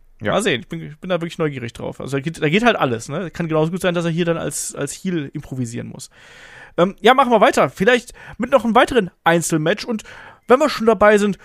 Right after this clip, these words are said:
Speaker 2: komm, dann packen wir auch direkt hier einen großen Titel aufs Spiel. Ähm, der Kampf um die A E W World Championship, damit überrasche ich jetzt den Kai garantiert, ähm, den gibt's ja auch noch. M J F, der, äh, Titelträger,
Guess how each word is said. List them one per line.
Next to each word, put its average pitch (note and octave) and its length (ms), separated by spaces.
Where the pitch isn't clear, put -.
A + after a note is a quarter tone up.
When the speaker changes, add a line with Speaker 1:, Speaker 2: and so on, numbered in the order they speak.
Speaker 2:
komm, D3+ 180
dann B2+ 160
packen - 240
wir F3 60
auch D#3+ 100
direkt D#3+ 220
hier E3+ 60
einen D3+ 100
großen F3 300
Titel D4 220
aufs C3+ 220
Spiel. G3+ 320
Ähm, F#3 200
der F#3 120
Kampf C4+ 380
um G#3 100
die F#3+ 240
A G#3+ 40
E A3+ 300
W G3 440
World A3 640
Championship, C#3+ 680
damit C#3 200
überrasche D#3 300
ich D3 40
jetzt C#3 140
den C3+ 80
Kai B2+ 200
garantiert, C3 480
ähm, F3 260
den F#3 80
gibt's A3+ 160
ja - 60
auch - 160
noch. - 240
M C4 140
J A3+ 140
F, A#3 300
der, E3+ 400
äh, D#3 200
Titelträger, F#3 680